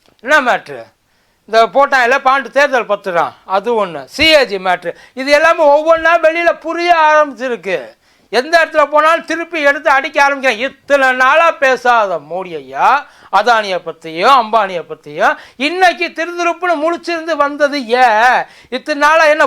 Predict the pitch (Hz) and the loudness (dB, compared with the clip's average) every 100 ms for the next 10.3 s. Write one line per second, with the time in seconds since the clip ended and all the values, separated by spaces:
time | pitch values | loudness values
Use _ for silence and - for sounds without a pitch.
0 | 233 330 330 269 269 277 311 294 269 247 | 0 -2 -2 0 0 0 2 2 2 -2
1 | 294 311 294 285 320 302 277 269 226 269 | -4 -2 2 2 2 2 2 2 2 2
2 | 320 285 262 262 269 254 240 220 214 180 | 2 0 0 0 0 0 -2 2 2 4
3 | 170 247 202 - _ _ _ - 240 214 | 4 4 2 -2 _ _ _ 0 2 2
4 | 285 330 311 294 285 302 269 269 302 277 | 2 2 0 0 -4 -4 -2 0 2 2
5 | 262 277 240 294 285 254 233 220 214 277 | 2 0 2 0 0 -4 0 2 2 2
6 | 262 254 262 285 294 294 262 233 233 262 | 4 2 2 0 0 -2 -2 -4 -4 -2
7 | 240 214 180 185 170 165 247 247 - _ | 0 -2 -4 -4 -2 0 0 0 -8 _
8 | 285 330 339 285 302 294 294 311 277 277 | -2 -2 -2 -2 -2 0 -2 2 0 2
9 | 302 269 285 285 294 285 - _ 247 277 | 2 2 0 2 2 2 0 _ 0 0
10 | 294 285 262 | 2 2 2